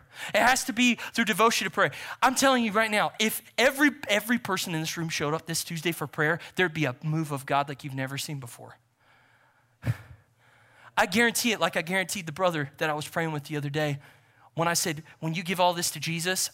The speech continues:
I don't know when, I don't know how, but he's gonna make a need, make a way for all of it, and you're gonna have every need met and all this." I'm speaking it to him, and then he comes in this Sunday morning,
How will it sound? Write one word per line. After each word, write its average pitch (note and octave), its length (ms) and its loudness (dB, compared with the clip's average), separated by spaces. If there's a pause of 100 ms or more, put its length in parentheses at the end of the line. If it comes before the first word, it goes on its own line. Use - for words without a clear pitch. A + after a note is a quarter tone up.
(100)
I D#3+ 80 2
don't F3+ 160 0
know E3 80 -2
when, E3 300 -4
I C#3+ 80 0
don't D3+ 160 -4
know D3+ 100 -2
how, D#3+ 320 0
but D3+ 100 -6
he's C#3+ 160 -6
gonna C#3 140 -4
make C3+ 240 -4
a C#3+ 40 -8
need, C#3 260 -6 (100)
make D#3+ 220 -4
a - 20 -10
way D3+ 160 -2
for D3+ 160 -2
all D3 140 2
of D3 80 -4
it, D#3 60 0
and D3 100 -8
you're C#3 80 -6
gonna C#3 120 -4
have C#3+ 140 -2
every D3 220 -4
need D3 240 -8
met D3 160 -2
and D#3+ 100 -8
all D3 100 -2
this." D3+ 160 -6 (220)
I'm F#3 120 2
speaking G#3+ 360 2
it A3 120 0
to A3+ 80 4
him, A#3 100 4
and G#3+ 80 0
then G3 100 2
he F3+ 60 -2
comes F#3+ 260 2
in G#3 80 0
this F#3+ 140 0
Sunday G3+ 240 2
morning, G3+ 340 2